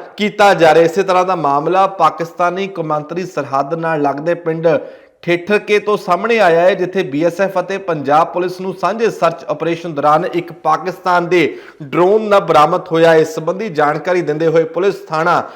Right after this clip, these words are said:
ਡੇਰਾ ਬਾਬਾ ਨਾਨਕ ਦੇ ਜਾਂਚ ਅਧਿਕਾਰੀ ਨੇ ਦੱਸਿਆ ਹੈ ਕਿ ਬੀ ਐਸ ਐਫ ਦੀ ਇੱਕ ਸੌ ਤੇਰਾਂ ਬਟਾਲੀਅਨ ਅਤੇ ਪੁਲਿਸ ਡੇਰਾ ਬਾਬਾ ਨਾਨਕ ਵੱਲੋਂ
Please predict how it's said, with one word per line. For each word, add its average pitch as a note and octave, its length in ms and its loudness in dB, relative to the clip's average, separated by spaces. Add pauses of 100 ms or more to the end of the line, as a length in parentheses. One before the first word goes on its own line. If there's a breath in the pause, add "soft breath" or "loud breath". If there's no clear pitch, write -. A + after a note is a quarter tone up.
(220 loud breath)
ਡੇਰਾ E3 300 2
ਬਾਬਾ G3+ 300 4
ਨਾਨਕ E3 340 0
ਦੇ F#3+ 200 0
ਜਾਂਚ D3+ 440 0 (100)
ਅਧਿਕਾਰੀ E3 480 0
ਨੇ F3+ 120 -6
ਦੱਸਿਆ D3 360 -2
ਹੈ F#3 100 2
ਕਿ F#3+ 160 -2
ਬੀ C#3+ 260 -6
ਐਸ E3 200 0
ਐਫ F3 180 -4
ਦੀ F3 140 -6
ਇੱਕ F3 100 -6
ਸੌ - 220 -16
ਤੇਰਾਂ E3 260 0
ਬਟਾਲੀਅਨ D#3 560 -2
ਅਤੇ D#3+ 360 0 (240 loud breath)
ਪੁਲਿਸ G#3+ 360 2
ਡੇਰਾ F#3+ 480 2 (220)
ਬਾਬਾ D3+ 400 0
ਨਾਨਕ E3 720 -2 (240)
ਵੱਲੋਂ E3+ 400 2